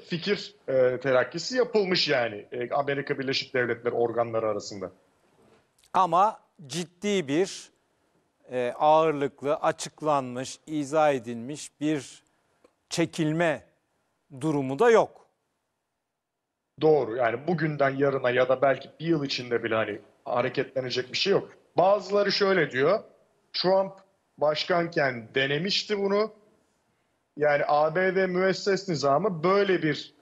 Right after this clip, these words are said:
Speaker 1: olasılığa da hazırlanıyor. Yani hani ev ödevini yapıyor o gün gelmeden önce.
Speaker 2: Peki Trump gelince tamamen çekilecek mi Orta Doğu'dan?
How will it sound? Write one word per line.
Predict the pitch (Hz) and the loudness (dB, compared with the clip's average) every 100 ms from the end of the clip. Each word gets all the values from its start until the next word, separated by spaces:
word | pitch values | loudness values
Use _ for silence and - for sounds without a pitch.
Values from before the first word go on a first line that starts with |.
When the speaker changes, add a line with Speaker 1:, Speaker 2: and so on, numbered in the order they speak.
| - | -2
Speaker 1:
olasılığa | 165 185 185 185 156 | 2 0 0 2 2
da | 214 214 | 2 2
hazırlanıyor. | 180 165 175 160 127 | 0 0 0 0 0
Yani | 120 143 | 2 2
hani | 139 135 - | 0 -4 -4
ev | 202 196 | 0 2
ödevini | 190 180 170 180 | 2 0 0 2
yapıyor | 175 151 120 104 - _ _ - | 2 0 -2 -4 -4 _ _ -2
o | 165 | 0
gün | 165 160 | 2 2
gelmeden | 156 151 139 127 120 | 2 2 0 -2 -2
önce. | 104 101 90 - _ - _ | -4 -8 -10 -12 _ -20 _
Speaker 2:
Peki | - 190 202 | -2 -2 -2
Trump | - 165 190 185 | 0 2 2 0
gelince | 180 180 208 202 185 170 113 _ _ _ _ _ _ _ _ | 0 2 2 0 2 2 -2 _ _ _ _ _ _ _ _
tamamen | - 131 165 180 185 175 | -6 -2 0 0 -2 -4
çekilecek | 185 170 185 175 262 262 | -4 -2 -2 0 0 0
mi | |
Orta | 208 147 135 | -2 0 -2
Doğu'dan? | 113 104 90 | -2 -4 -6